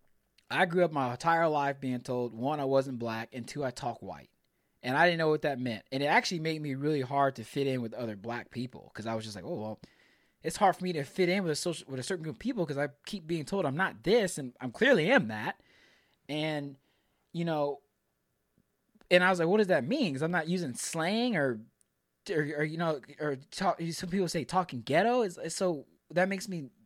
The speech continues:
not black, and so I just didn't know what that meant. Some people, and that all, it was, it was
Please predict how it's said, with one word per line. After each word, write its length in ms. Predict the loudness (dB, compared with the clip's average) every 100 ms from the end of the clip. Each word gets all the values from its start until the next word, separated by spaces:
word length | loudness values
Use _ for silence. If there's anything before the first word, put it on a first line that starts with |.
| -16
not 340 | -6 -2 -2 -2
black, 280 | -4 -2
and 80 | -4
so 100 | -2
I 80 | -2
just 180 | -4 -8
didn't 120 | -6
know 100 | -6
what 80 | -8
that 120 | -8
meant. 260 | -4 -4 -6 -20 _ _ _
Some 340 | -6 2 2 2
people, 520 | -6 -6 -2 0 0
and 140 | 0
that 160 | -2 -2 0
all, 220 | 2 2
it 80 | 0
was, 180 | -2 -8 _ -20 -20 -12 0
it 100 | 0
was 180 | 0